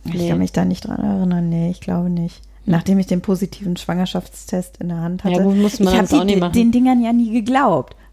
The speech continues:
Speaker 1: Weißt du, ich hatte sie in den Händen und da stand, „Nein, Sie sind nicht schwanger.“ Und trotzdem habe ich dann nochmal abgetastet und gedacht, „Vielleicht bist du ja doch schwanger.“ Weil ich das
Speaker 2: Dieses
Speaker 1: unbedingt
Speaker 2: Thema
Speaker 1: wollte.
Speaker 2: hatte ich auch, ja, ja, ganz schlimm. Als man dann irgendwie auf Schwangerschaftstests gepinkelt hat und dachte, „Die sind bestimmt falsch.“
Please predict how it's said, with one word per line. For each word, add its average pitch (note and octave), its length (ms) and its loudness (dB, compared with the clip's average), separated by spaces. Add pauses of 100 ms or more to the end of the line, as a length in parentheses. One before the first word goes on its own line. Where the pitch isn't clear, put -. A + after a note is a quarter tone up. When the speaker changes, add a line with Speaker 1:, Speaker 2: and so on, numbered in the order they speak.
Speaker 1:
Weißt F#3 240 0
du, G#3+ 40 0
ich - 240 -6
hatte G3+ 220 -2
sie F3+ 140 -4
in D#3 180 -4
den G3 80 0
Händen D4 340 -2
und G#3+ 140 -4
da F#3+ 80 -4
stand, F#3+ 380 -2
„Nein, A#3 260 2
Sie F3 180 -2
sind E3 180 -4
nicht - 180 -6
schwanger.“ A#3+ 400 2 (440)
Und G3+ 160 0
trotzdem G#3+ 460 0
habe D#3+ 100 0
ich F#3 80 -6
dann E3+ 160 -6
nochmal F3 240 -4
abgetastet - 800 -4
und E3+ 120 -6
gedacht, - 340 -10
„Vielleicht - 260 -16
bist - 200 -12
du - 20 -6
ja F3+ 140 -2
doch A#3 180 -6
schwanger.“ - 480 -10
Weil G3+ 60 -2
ich - 20 -2
das - 20 -2
Speaker 2:
Dieses C#4 400 4
Speaker 1:
unbedingt C#4+ 280 2
Speaker 2:
Thema A#3 260 4 (100)
Speaker 1:
wollte. - 40 0
Speaker 2:
hatte G3+ 180 -2
ich - 180 -6
auch, F3+ 320 2
ja, F#3+ 220 0
ja, F3+ 240 -2
ganz G3+ 500 0
schlimm. F3 320 -6
Als F3 160 -6
man F#3+ 140 -4
dann F3 160 -4
irgendwie G3 260 -2
auf F3 120 -4
Schwangerschaftstests A3+ 1000 -4
gepinkelt A#3 480 -2
hat A#3 140 0
und G#3 120 -2
dachte, G#3 280 0
„Die F3 140 -2
sind G3+ 260 0
bestimmt G3 400 0
falsch.“ C4+ 400 -2